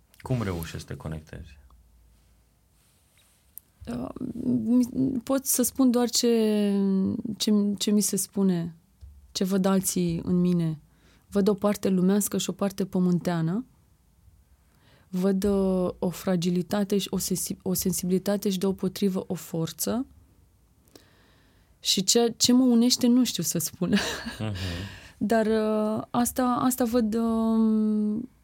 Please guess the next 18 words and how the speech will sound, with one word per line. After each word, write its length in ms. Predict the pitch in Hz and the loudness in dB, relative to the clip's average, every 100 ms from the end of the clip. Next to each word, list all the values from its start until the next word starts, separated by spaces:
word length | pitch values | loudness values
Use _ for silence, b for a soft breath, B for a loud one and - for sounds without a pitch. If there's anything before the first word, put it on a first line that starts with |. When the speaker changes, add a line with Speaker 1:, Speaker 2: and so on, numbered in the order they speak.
| _ _ _ - - - | _ _ _ -16 -12 -4
Speaker 2:
oamenii 400 | 226 226 233 226 | 2 4 4 4
de 60 | |
lângă 200 | 214 208 | 4 4
mine, 220 | 208 226 | 4 4
regizori, 600 | 214 202 214 208 208 196 196 | 2 0 -2 0 -2 -2 -2
oameni 380 | 208 202 202 | 0 2 2
care, 400 | 196 196 196 190 190 190 190 - | 0 0 0 0 2 2 0 -2
cu 100 | 196 | -6
care 200 | 196 208 | -2 0
am 140 | 208 202 | 4 4
lucrat. 560 | 190 220 196 165 - - - - - - - _ _ - - _ _ _ _ _ - B B B B B B _ _ _ _ - | 2 0 -2 -2 -8 -16 -20 -20 -20 -20 -20 _ _ -20 -20 _ _ _ _ _ -20 B B B B B B _ _ _ _ -4
Și 340 | - - 220 | 0 0 0
probabil 480 | 202 220 226 214 220 | -2 -2 0 0 -2
că, 140 | - 220 214 214 208 208 208 202 202 202 202 | -2 -2 0 0 -2 -2 -2 -2 -2 -4 -4
da, 380 | 214 208 185 180 - | 0 2 2 0 -6
partea 320 | - 196 - 196 | -2 -2 0 -2
asta, 580 | 190 185 185 180 180 185 | -2 -2 0 0 0 0
um, 680 | 180 180 180 196 202 214 | 0 0 -2 -2 -4 -10